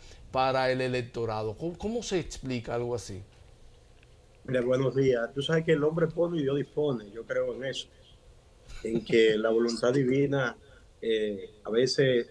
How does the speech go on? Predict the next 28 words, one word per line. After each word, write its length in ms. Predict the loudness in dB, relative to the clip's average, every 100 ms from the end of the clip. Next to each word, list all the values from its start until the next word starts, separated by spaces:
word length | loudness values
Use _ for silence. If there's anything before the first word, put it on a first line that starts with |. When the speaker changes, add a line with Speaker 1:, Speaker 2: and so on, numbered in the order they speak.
| -8
Speaker 2:
nosotros 500 | -4 -2 2 2 2
no 160 | 0
queremos 400 | 0 0 0 -2
resistir, 540 | -4 -4 -6 -2 -2 0
pero 200 | -4 -4
nos 160 | -6
guía. 280 | 0 0 0 -6 -20 -20 -20 -20 -20 -20 -20 -18
Las 160 | -2 0
elecciones 420 | 2 2 0 -2
pasadas 580 | -2 -6 -2 0 0 -2
fueron 240 | -4 -4
muy 140 | -4 -6
traumáticas 800 | -4 -4 -2 -6 -8 -18 -18 -20 -20 -20 -20 -20 -20 -20 -20 -14 -8
y 640 | 0 2 2 2 0 -6 -2
eso 260 | 2 4 6
generó 760 | 6 6 4 4 2 0 -4 -8
a 120 | -12 -8
que 520 | -2 -2 -2 -6 -10 -10
el 340 | -8 -8 -10
concepto 640 | 0 2 4 2 2 4 4
del 200 | 4 -2
cambio 460 | -4 -2 -6 -12 -14 -20 -20 -20 -20 -20 -20 -8
prácticamente 880 | -6 -4 -2 2 2 2 2 2
se 140 | 2 0
convirtiera 1040 | 0 -4 -2 2 4 4 2 -2 -6 -8
en 140 | -6 -2
una 220 | 2 4
ola 380 | 4 4 2